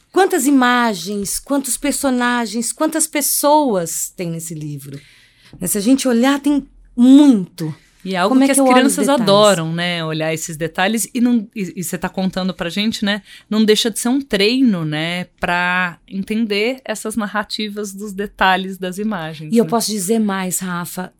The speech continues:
Speaker 1: que as crianças olham os detalhes muito mais do que o adulto.
Speaker 2: É verdade.
Speaker 1: Então, quando eu dou tempo pra que as crianças apreciem essa imagem, né, pra que elas decantem mesmo, eu também me dou conta de imagens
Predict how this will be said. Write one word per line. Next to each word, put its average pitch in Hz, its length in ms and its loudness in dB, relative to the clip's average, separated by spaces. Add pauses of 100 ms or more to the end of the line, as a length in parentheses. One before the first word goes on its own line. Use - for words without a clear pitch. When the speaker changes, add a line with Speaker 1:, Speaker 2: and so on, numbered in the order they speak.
(120)
Speaker 1:
que - 140 -6
as 220 180 -2
crianças 202 720 -4
olham 202 240 -2
os 190 80 -6
detalhes 208 420 -4
muito 262 260 -2
mais 170 280 -2
do 151 80 -16
que 180 100 -10
o 165 80 -6
adulto. 156 500 -10 (380)
Speaker 2:
É 147 80 -16
verdade. - 320 -18 (140)
Speaker 1:
Então, 233 160 2
quando 254 220 2
eu 269 100 4
dou 254 180 2
tempo 185 800 0 (320)
pra 196 160 -6
que - 80 -4
as 214 100 -2
crianças 220 460 0
apreciem 226 1120 0
essa 175 220 -4
imagem, 156 800 -4 (340)
né, 190 100 -4
pra 202 160 -6
que 233 140 -6
elas - 540 -2
decantem 269 840 2
mesmo, 190 640 0 (540)
eu 349 260 4
também 247 640 0 (100)
me 247 140 2
dou 233 160 4
conta 240 320 -2
de 202 120 -6
imagens 196 800 -2